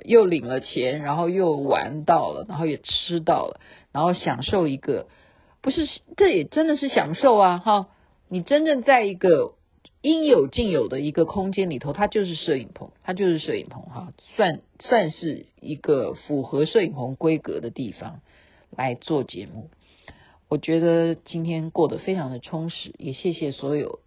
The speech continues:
这些朋友们哈。如果没有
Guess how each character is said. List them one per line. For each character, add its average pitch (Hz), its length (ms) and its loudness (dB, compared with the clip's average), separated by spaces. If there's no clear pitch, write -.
这 170 140 -4
些 156 400 -4
朋 156 220 -2
友 151 120 -4
们 - 240 -16
哈。 - 200 -14
如 156 160 -4
果 147 160 0
没 151 180 -6
有 147 180 -2